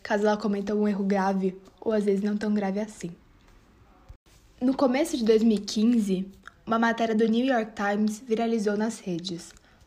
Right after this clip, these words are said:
O jornalista John Ronson conta a história de uma nova-iorquina, Justine Sacco,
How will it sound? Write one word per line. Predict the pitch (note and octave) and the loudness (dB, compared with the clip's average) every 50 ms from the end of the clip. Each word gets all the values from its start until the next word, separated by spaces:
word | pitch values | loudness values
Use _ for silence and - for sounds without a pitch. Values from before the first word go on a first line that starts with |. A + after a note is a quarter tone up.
| _ _ - | _ _ -4
O | - | -2
jornalista | A3 A#3 A#3 A3+ A#3 A#3 A3 A3 A#3 A#3 - - G#3+ | 0 0 2 2 0 0 0 0 -2 -4 -4 -4 -2
John | G3+ G#3 A3+ B3+ B3 A#3 | 0 0 0 0 0 2
Ronson | G#3 G3+ G3+ G#3+ A3 A3 G#3+ - - F#3 F3 F#3 - - - - _ _ _ | 2 2 2 0 0 -2 -4 -6 -8 -8 -8 -8 -10 -14 -20 -20 _ _ _
conta | - - A3+ A3+ A#3 A#3 A#3+ | -2 0 2 2 4 2 2
a | A3+ | 0
história | A3 - A#3 A3 G#3+ A3 | -2 -2 -2 -2 0 0
de | G#3+ A3+ | 0 0
uma | A3 A3 | 0 0
nova-iorquina, | A3 A#3+ A#3+ C4 B3+ B3 A#3+ A#3+ - - - G#3 G3+ G#3+ A3 A#3 | 0 0 0 0 0 0 -2 -4 -8 -8 -6 -4 -2 -2 0 0
Justine | G#3+ G#3+ G3+ F#3+ - A3 G3+ G#3 G3+ | -2 -2 -4 -4 -4 -2 -2 -2 -4
Sacco, | - - - G3 F#3 F#3 - - - A#3+ | -4 -6 -6 -6 -6 -6 -8 -12 -16 -16